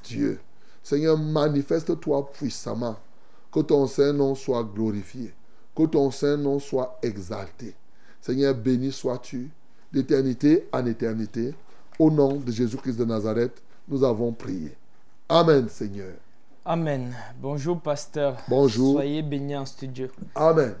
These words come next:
Speaker 2: Priez pour ma fille Emmanuela qui a des problèmes aux yeux. Les examens ont relevé qu'elle souffre de mi-, de, de la myopie.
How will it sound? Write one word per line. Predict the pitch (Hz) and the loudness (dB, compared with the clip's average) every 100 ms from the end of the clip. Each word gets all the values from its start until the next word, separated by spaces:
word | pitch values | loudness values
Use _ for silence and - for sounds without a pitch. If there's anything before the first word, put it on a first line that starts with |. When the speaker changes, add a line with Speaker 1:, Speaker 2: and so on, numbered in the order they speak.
| - | -8
Speaker 2:
Priez | - 151 170 | -6 0 2
pour | 185 180 180 | 2 -2 -4
ma | 165 139 | -2 -4
fille | - - 160 156 143 - | -4 -8 -6 -4 -4 -4
Emmanuela | 139 135 139 143 135 123 131 | -6 -6 -6 -4 -2 -2 -4
qui | 143 - 143 | -6 -10 -6
a | 139 135 | -6 -6
des | 123 135 | -6 -6
problèmes | 131 - - 127 131 143 147 - | -8 -10 -10 -10 -6 -6 -6 -8
aux | 135 | -8
yeux. | 131 107 120 131 127 - 131 | -8 -8 -8 -8 -8 -10 -12
Les | 123 123 123 | -10 -10 -8
examens | 131 127 139 147 156 160 | -6 -6 -4 -4 -2 -2
ont | 156 156 | -2 -4
relevé | 139 139 131 131 127 147 | -6 -4 -4 -4 -4 -8
qu'elle | 147 151 143 | -6 -6 -6
souffre | 143 - - 139 - - 147 151 - - - - - - | -6 -10 -10 -10 -12 -8 -6 -6 -10 -14 -14 -12 -14 -8
de | 135 | -6
mi-, | 131 135 147 | -6 -6 -8
de, | - 131 131 127 127 123 | -8 -6 -2 0 -2 -4
de | 120 127 | -6 -6
la | 127 127 | -4 -6
myopie. | 127 131 131 - 135 143 | -8 -6 -8 -8 -10 -10